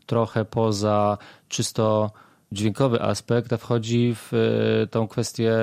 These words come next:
nazwijmy to, z gruntu bardziej teatralnego czy, czy performerskiego,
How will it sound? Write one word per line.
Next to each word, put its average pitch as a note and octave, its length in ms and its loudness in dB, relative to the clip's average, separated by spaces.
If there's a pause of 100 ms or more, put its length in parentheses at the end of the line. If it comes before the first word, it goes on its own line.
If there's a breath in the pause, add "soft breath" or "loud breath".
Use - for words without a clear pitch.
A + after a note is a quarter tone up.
(520)
nazwijmy A2+ 520 2
to, A#2 80 2
z A2+ 80 0
gruntu B2+ 340 2
bardziej A#2+ 480 2
teatralnego A#2+ 840 2
czy, G2+ 240 -4
czy - 120 -8
performerskiego, A2 920 0